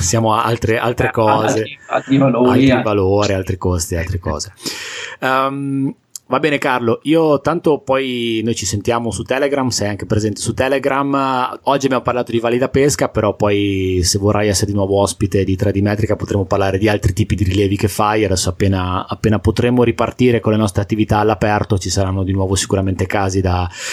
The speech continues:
Speaker 1: da trattare e di cui raccontare. Intanto ti ringrazio tantissimo della tua disponibilità.
Speaker 2: Gra-, grazie a te, grazie a te e soprattutto per quello che stai facendo per,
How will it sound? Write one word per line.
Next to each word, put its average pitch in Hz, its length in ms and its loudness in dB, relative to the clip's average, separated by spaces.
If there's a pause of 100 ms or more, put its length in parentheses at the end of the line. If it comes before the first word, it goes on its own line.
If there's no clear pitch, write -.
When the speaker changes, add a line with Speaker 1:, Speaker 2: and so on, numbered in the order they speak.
(140)
Speaker 1:
da 98 140 0
trattare 98 540 0
e 95 80 2
di 98 100 -2
cui 92 180 0
raccontare. 85 520 0
Intanto 95 320 -2
ti 98 100 -2
ringrazio 90 400 -2
tantissimo 90 560 -2
della 87 160 0
tua 90 140 0
disponibilità. 85 600 -2 (360)
Speaker 2:
Gra-, 120 280 0
grazie 120 340 -2
a 107 80 -4
te, 101 220 -10
grazie 113 300 -6
a - 80 -8
te 156 400 2
e 135 180 -4
soprattutto 151 760 -2
per 120 140 -6
quello 135 200 0
che 123 300 -4
stai - 180 -4
facendo 131 500 0
per, 110 440 -2